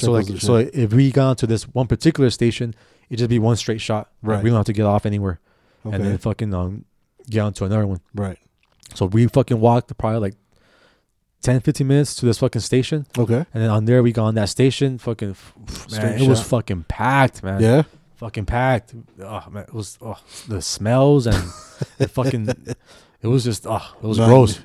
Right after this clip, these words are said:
Speaker 1: magnifique.
Speaker 2: But, but what I think it was, it was like, one, one, for one, I think everyone was go-, trying to go to the game.
Speaker 1: Mm-hmm.
Speaker 2: Two, all the taxis were on strike.
Speaker 1: Yeah, I was about to say,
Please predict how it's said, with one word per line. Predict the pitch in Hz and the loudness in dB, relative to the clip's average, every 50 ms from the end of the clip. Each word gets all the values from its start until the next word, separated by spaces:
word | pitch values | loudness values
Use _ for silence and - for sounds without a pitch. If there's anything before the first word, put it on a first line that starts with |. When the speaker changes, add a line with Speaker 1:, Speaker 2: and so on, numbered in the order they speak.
| _ - | _ -8
Speaker 1:
magnifique. | 110 117 120 110 104 110 151 151 151 98 98 - - - - - _ _ _ - | -6 -4 -4 -4 2 4 4 4 4 2 -4 -10 -14 -20 -20 -20 _ _ _ -2
Speaker 2:
But, | - 139 | 0 0
but | 131 151 - _ _ _ _ - | 0 0 -2 _ _ _ _ -8
what | - 123 123 123 | -2 2 2 2
I | 120 | 2
think | - - 165 165 - | 2 0 -2 0 0
it | 156 | 0
was, | 147 170 170 151 131 | 4 4 4 4 4
it | 139 | 2
was | 123 117 | 0 0
like, | 104 107 | -2 -4
one, | 117 113 127 165 165 - - | -2 2 2 2 2 0 -4
one, | 151 147 165 - | -2 -2 -2 -2
for | - 143 147 | -2 -4 0
one, | 170 202 220 220 175 - _ _ _ - | 2 2 2 2 -2 -8 _ _ _ -10
I | - 113 | -8 -2
think | - 156 123 135 | -2 -2 0 2
everyone | 131 135 131 127 | 2 2 2 2
was | 123 110 | 0 -2
go-, | 113 131 | -4 -8
trying | - - 123 123 | -6 -4 -4 -2
to | 123 | -2
go | 117 | -2
to | 110 - | -4 -4
the | 104 98 | -6 -6
game. | 95 95 87 82 _ _ _ - | -4 -4 -6 -6 _ _ _ -2
Speaker 1:
Mm-hmm. | 135 131 123 131 123 107 90 - _ _ | 0 2 2 2 2 0 -4 -8 _ _
Speaker 2:
Two, | - - 170 185 196 190 - _ _ _ _ - | 0 2 4 4 4 2 -4 _ _ _ _ -6
all | - 120 120 | -2 -2 -2
the | 110 | 0
taxis | - - 120 113 - 113 | 0 -2 -2 -2 -2 -4
were | 101 95 | -4 -4
on | 90 85 | -6 -6
strike. | - - - - | -6 -8 -2 2
Speaker 1:
Yeah, | 139 156 147 | 4 6 6
I | 147 | 6
was | 127 | 4
about | 139 139 139 | 4 2 2
to | 120 117 | 2 2
say, | - 147 135 | 2 2 2